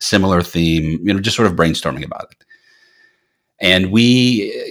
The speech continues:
I think at the same time came up with, uh, you know, we're, we're both, you know, content experts in our field, yet when, let's, let's take, you know, w-, with the Psalms, for example, I am not a biblical scholar,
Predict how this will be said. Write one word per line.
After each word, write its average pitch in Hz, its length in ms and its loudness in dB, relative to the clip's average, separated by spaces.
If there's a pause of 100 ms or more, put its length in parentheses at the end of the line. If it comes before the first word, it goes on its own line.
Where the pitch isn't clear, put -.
(280)
I 123 80 0
think 143 180 0
at 135 80 -2
the 110 80 -2
same 113 240 0
time 104 300 0
came 92 260 -2
up 92 240 -2
with, 85 440 -2
uh, 73 440 0
you 92 140 -2
know, 92 80 0
we're, 90 160 4
we're 92 140 2
both, 101 460 2
you 104 100 2
know, 87 100 4
content 95 580 0 (140)
experts 87 400 -2
in 87 140 -4
our 78 120 -2
field, 82 580 0 (280)
yet 87 420 2 (220)
when, 85 480 0
let's, 90 260 -6
let's 90 240 -6
take, 85 300 0
you 85 60 -4
know, 78 120 0
w-, 78 240 -8
with - 240 -6
the 82 100 -4
Psalms, 87 280 0
for - 120 -6
example, 76 460 -4
I 85 140 0
am 85 280 2
not 85 280 0
a 82 60 -2
biblical 80 360 -6
scholar, 73 440 -4